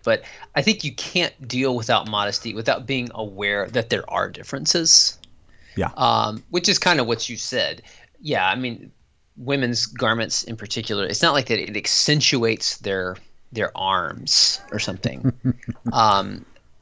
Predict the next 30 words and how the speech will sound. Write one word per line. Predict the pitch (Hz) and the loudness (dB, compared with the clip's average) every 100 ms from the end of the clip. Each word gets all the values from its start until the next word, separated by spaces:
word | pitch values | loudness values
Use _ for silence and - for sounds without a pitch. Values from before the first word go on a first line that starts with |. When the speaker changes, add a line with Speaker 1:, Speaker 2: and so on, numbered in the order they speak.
| 87 - - | -16 -14 -16
Speaker 1:
and | 80 156 156 | -6 -2 2
so | 170 147 139 131 - - _ 156 | 6 6 4 0 -10 -20 _ -8
there, | 156 185 160 | -2 -2 0
there | 180 | 2
is | 190 185 | 4 4
an | 160 | 2
awareness, | 127 107 117 117 117 107 - - - | 0 0 0 2 0 -2 -2 -4 -8
uh, | 104 98 - | -8 -8 -6
of, | 113 113 104 101 - - _ _ - | 0 2 0 -4 -18 -20 _ _ 2
of | 131 113 | 2 2
the, | 117 117 - - - | -2 -4 -14 -8 0
that | 104 107 | 2 2
even | 113 110 | -2 -4
by | 101 98 98 | 0 2 0
the | |
clothing | - 104 101 95 | -4 -8 -8 -10
designers. | 92 98 95 92 87 - - - - | -8 -6 -6 -6 -8 -12 -16 -14 -6
Um, | - - - - - - | -4 -2 -6 -12 -14 -12
eh, | - - - - - - - - | -12 -12 -20 -20 -12 -10 -10 -6
but | 131 123 | 0 4
yeah, | 82 - - - - - - | 4 2 -6 -20 -20 -18 -8
how | - 147 156 | 2 4 6
that | 143 131 | 6 4
exactly | 113 120 113 - 120 | 2 0 0 -2 -4
works | 113 120 143 | -2 2 4
out, | 143 139 | 4 4
that's | 123 | 0
a | 135 | -2
lot | 110 107 | -4 -4
harder. | 113 214 127 90 98 | 0 0 0 -4 -14